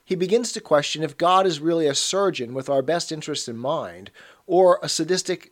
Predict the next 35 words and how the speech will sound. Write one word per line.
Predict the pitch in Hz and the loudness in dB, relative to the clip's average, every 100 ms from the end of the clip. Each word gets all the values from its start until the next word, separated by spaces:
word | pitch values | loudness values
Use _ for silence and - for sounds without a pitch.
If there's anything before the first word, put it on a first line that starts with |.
| - | -6
vivisectionist. | 151 160 - 175 - 123 85 - - - _ _ _ _ _ _ _ - | -2 0 0 0 -2 -10 -6 -8 -8 -14 _ _ _ _ _ _ _ 4
Lewis | 202 214 - | 8 8 6
even | 214 196 185 | -2 -2 0
goes | 170 170 - | 2 2 0
so | 139 | -2
far | 123 170 165 | 2 4 6
as | 151 | 4
to | 143 | -2
suppose | 139 151 - 180 175 | -6 -6 0 2 2
it | 165 | 0
would | 151 156 | -4 -2
be | 147 | -2
better | 151 165 175 | 0 0 0
for | 143 | -2
God | 135 135 139 | 0 0 0
to | 143 | -2
be | 147 | 0
a | 147 | 0
vivisectionist, | 143 156 143 185 202 117 95 - - - _ _ _ - | 0 -2 -2 -2 -4 -10 -10 -12 -12 -16 _ _ _ -4
as | 160 | 0
a | 170 | 0
sadist | - 233 202 139 147 | 2 2 2 0 0
might | 143 170 185 | 0 0 0
be | 175 | -2
moved | 160 165 160 | 0 0 0
to | 156 | -6
pity, | - 180 107 - _ _ _ _ _ | -6 -6 -8 -16 _ _ _ _ _
or | 165 | 0
at | 190 | 4
least | 190 202 | 4 2
grow | - 175 170 | 2 4 4
bored | 135 185 143 82 - - | 4 2 2 -2 -10 -4
and | 156 165 | -2 0
or | 160 147 | 2 2
weary, | 131 151 165 95 82 | 2 2 0 -2 -10